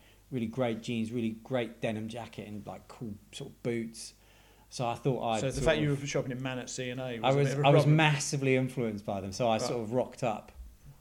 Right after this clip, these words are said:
Speaker 1: one day with my double denim. And I think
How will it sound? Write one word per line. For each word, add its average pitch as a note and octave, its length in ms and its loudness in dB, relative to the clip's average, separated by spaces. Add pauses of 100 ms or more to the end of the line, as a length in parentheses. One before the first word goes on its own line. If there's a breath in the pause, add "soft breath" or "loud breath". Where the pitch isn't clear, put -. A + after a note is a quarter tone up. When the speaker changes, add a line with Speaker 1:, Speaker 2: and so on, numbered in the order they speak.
Speaker 1:
one A#2 160 -2
day A2+ 160 0
with G#2 80 -2
my G#2 120 -2
double G#2+ 300 -2
denim. G#2 480 -6 (560 soft breath)
And C3 100 0
I B2 60 2
think F#3 400 0